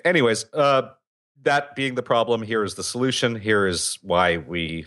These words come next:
like technology and why we got into it in the first place. This is on futurism dot com. It is the Duke, uh, School of Medicine showing augmented humans. Technology is changing lives. Um,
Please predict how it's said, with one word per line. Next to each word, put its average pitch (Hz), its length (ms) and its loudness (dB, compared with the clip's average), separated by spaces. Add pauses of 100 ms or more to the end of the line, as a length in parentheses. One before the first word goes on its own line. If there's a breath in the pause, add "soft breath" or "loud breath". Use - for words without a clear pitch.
like 82 340 -2
technology 76 560 0
and 73 100 -2
why 71 140 2
we 76 160 -2
got 78 220 0
into 80 240 -2
it 71 80 -6
in - 20 -20
the 82 60 -4
first 98 260 0
place. 92 260 0
This 95 200 -2
is 85 100 0
on 82 160 0
futurism 78 520 -4
dot 71 200 -2
com. 127 320 2 (380 loud breath)
It 117 120 2
is 110 200 0
the 98 340 0 (180)
Duke, 90 360 -4
uh, 87 200 4
School 80 300 0
of 71 100 0
Medicine 92 580 2
showing 85 400 0
augmented 95 580 -2
humans. 143 420 -2
Technology 90 680 0
is 87 240 -4
changing 80 480 -2
lives. 71 500 0
Um, 80 340 0